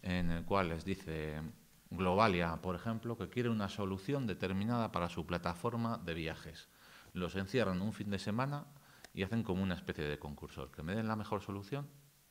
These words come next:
gana el contrato. Entonces se meten ahí todos, un montón de gente, de forma gratuita, cediendo todo su trabajo a gente de Globalia.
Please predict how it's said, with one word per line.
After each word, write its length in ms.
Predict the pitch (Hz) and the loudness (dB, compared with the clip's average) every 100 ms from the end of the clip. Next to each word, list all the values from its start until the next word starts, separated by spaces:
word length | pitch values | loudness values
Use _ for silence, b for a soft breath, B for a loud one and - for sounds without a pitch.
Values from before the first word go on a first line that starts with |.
| - - | -20 -6
gana 260 | 85 82 | -2 -2
el 60 | 67 | -2
contrato. 380 | - 69 67 - - B B B B B B | -8 -12 -14 -16 -18 B B B B B B
Entonces 240 | - 82 - | -10 -8 -6
se 100 | 80 | -4
meten 260 | 82 90 | -4 -2
ahí 240 | 95 110 120 - - - | -4 -4 -6 -12 -20 -6
todos, 340 | 87 82 - | -2 -2 -4
un 120 | 90 | -6
montón 240 | 82 80 85 | -6 -4 -4
de 80 | 87 | -4
gente, 340 | 107 107 101 - | -6 -6 -10 -12
de 100 | - | -16
forma 300 | 98 78 82 | -10 -6 -4
gratuita, 560 | 85 90 98 113 123 131 - - | 0 -2 0 -4 -4 -10 -12 -10
cediendo 460 | - 82 104 117 | -4 0 0 0
todo 260 | - 127 120 | 0 0 0
su 140 | - | 0
trabajo 540 | 95 92 110 - 139 143 B B - | 2 4 2 0 -6 -6 B B -10
a 120 | - | -8
gente 300 | - 95 90 | -4 -2 2
de 100 | 85 | 0
Globalia. 420 | 71 69 67 73 | 0 -4 -6 -10